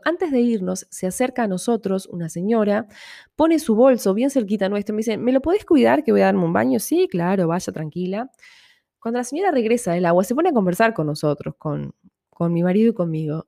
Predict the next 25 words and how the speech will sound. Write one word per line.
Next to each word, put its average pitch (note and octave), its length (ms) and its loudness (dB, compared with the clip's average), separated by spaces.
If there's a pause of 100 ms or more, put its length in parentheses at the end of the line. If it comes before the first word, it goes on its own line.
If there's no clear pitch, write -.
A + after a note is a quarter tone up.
(140)
y, G#3+ 880 -2
y G#3 80 -2
hablamos D4+ 360 0
un G3 100 -2
rato F3 260 -2
largo, D#3 340 -4
unos E3 180 -6
quince, G3+ 300 -4
veinte F3+ 220 -2
minutos, A3+ 480 2 (420)
y A3+ 80 2
la C4 100 6
verdad F#4+ 180 6
que D4+ 60 6
no A3+ 80 6
estábamos F#3 600 4
a D3 60 4
dos D3+ 140 4
metros E3 280 -2
de D#3+ 80 -2
distancia, D3+ 340 -6
estábamos F3+ 460 -4 (340)
no E3+ 160 -8
pegaditos, G3 500 -2
pero D3+ 340 -12